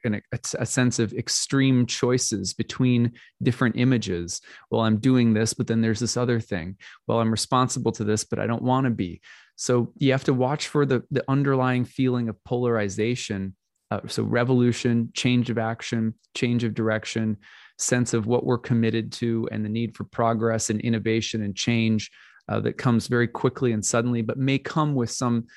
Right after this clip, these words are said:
sense of, um, extremes and, and polarization. So it can be a little bit more intense and confrontational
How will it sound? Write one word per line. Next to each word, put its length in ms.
sense 400
of, 220
um, 360
extremes 840
and, 320
and 280
polarization. 1000
So 80
it 80
can 160
be 180
a 80
little 320
bit 220
more 300
intense 600
and 160
confrontational 1000